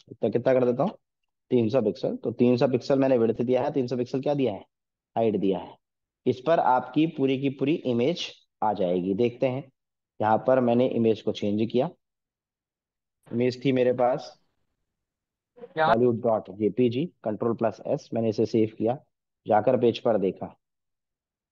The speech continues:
Speaker 1: मेरे particular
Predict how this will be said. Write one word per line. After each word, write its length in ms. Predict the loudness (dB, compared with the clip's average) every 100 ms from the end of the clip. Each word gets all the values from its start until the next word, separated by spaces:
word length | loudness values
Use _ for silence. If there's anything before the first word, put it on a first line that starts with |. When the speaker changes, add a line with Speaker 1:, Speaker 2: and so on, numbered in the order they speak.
| _ _ _ _ _ _ _ _ _ _ _ _ _ _ _ -6
Speaker 1:
मेरे 240 | 0 2
particular 520 | 2 0 0 0 -2